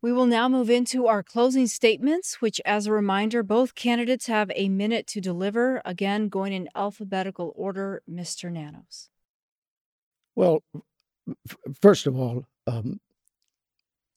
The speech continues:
Speaker 2: I believe the sheriff needs to have some clear principles about law enforcement and, and a vision of what it is he's going to do with those principles, how he's going to apply them.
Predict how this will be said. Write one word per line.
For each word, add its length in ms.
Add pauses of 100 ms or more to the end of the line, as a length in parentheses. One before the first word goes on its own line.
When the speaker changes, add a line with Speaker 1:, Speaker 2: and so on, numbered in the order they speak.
(180)
Speaker 2:
I 160
believe 240
the 80
sheriff 380
needs 240
to 100
have 300 (220)
some 280
clear 340
principles 680 (120)
about 400 (340)
law 280
enforcement 680
and, 300
and 100
a 60
vision 460
of 180 (120)
what 380
it 100
is 220
he's 180
going 260
to 100
do 420 (340)
with 140
those 220
principles, 420
how 220
he's 120
going 220
to 120
apply 340
them. 180